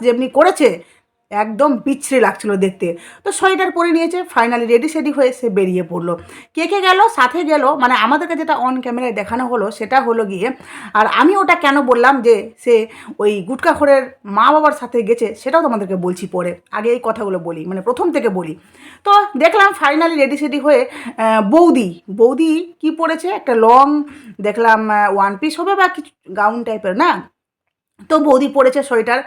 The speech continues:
বৌদিটাকে না আমার মনে হয় ওয়ান পিস উপরে সোয়েটার না পরে, বিশ্বাস করো শাড়ি পরলে মনে হয় দেখতে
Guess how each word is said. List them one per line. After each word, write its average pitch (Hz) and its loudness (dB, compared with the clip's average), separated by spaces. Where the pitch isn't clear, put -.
বৌদিটাকে 294 2
না 349 4
আমার 262 0
মনে 277 2
হয় 269 4
ওয়ান 220 2
পিস 254 -4
উপরে 226 -2
সোয়েটার 226 2
না 233 2
পরে, 220 0
বিশ্বাস 269 -2
করো 254 2
শাড়ি 233 0
পরলে 262 2
মনে 262 -4
হয় 226 -4
দেখতে 202 -6